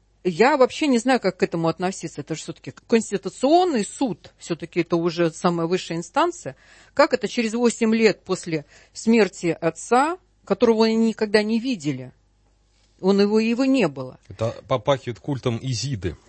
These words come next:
Speaker 2: дети
Speaker 1: Вот.
Speaker 2: вдовы, так
Speaker 1: Да,
Speaker 2: называемые.
Speaker 1: да. Понимаете, это тоже духовное основание. Вот он, десакрализация рождения.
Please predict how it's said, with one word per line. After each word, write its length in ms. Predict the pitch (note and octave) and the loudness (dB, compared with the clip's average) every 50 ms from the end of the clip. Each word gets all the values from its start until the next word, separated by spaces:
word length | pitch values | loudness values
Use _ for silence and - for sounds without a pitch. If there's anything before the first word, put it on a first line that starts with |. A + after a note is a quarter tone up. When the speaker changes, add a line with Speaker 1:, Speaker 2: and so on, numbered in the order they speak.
| - - | -18 -14
Speaker 2:
дети 180 | - - F3+ | -10 -2 2
Speaker 1:
Вот. 160 | - C#4 G3+ A#2 | 4 4 4 4
Speaker 2:
вдовы, 460 | G2 F#2+ G2+ A#2 B2 C3 A2 F2 C#2+ _ | 2 0 0 0 0 0 -4 -8 -8 _
так 120 | - D#2+ - - | -18 -18 -16 -14
Speaker 1:
Да, 60 | F2+ | -6
Speaker 2:
называемые. 360 | E2+ - A#3+ C4+ B3 F#3+ D3+ D#3 | 0 2 4 4 4 2 2 2
Speaker 1:
да. 300 | D#3+ A3 F#3 D3 C#3 C3+ _ _ _ _ _ _ _ - - - | 2 2 2 2 0 -6 _ _ _ _ _ _ _ -16 -10 -4
Понимаете, 540 | - G3+ A3+ C4+ E4+ F4 D#4+ - - - - _ _ | -2 0 2 4 4 4 4 2 -4 -8 -10 _ _
это 220 | - C4 - - F#4 | 0 0 0 0 -8
тоже 280 | - - F#4+ - F4+ | -2 -2 0 2 2
духовное 440 | D4+ C#4 C4 - C4 A3+ G3 F#3 E3+ | 2 2 0 2 2 2 2 2 -2
основание. 580 | E3 - - F#3 F#3 F3+ D#3+ D3 C#3+ C3+ C3 C3+ | -2 -2 -4 -4 -4 -4 -4 -6 -10 -10 -12 -12
Вот 200 | D#3+ A3+ C4+ - | -12 -12 -8 -6
он, 60 | C#4 | -6
десакрализация 760 | A#3 G3+ - - - - F#3 F#3+ F#3 E3+ F3 D3+ - - D#3 | -6 -6 -10 -14 -12 -8 -8 -8 -4 -2 -2 -2 -2 -4 -8
рождения. 580 | D3+ D#3 D#3+ D#3+ D#3 C#3+ C3+ C#3 C3 C3+ - | -6 -6 -8 -8 -10 -18 -18 -16 -16 -18 -20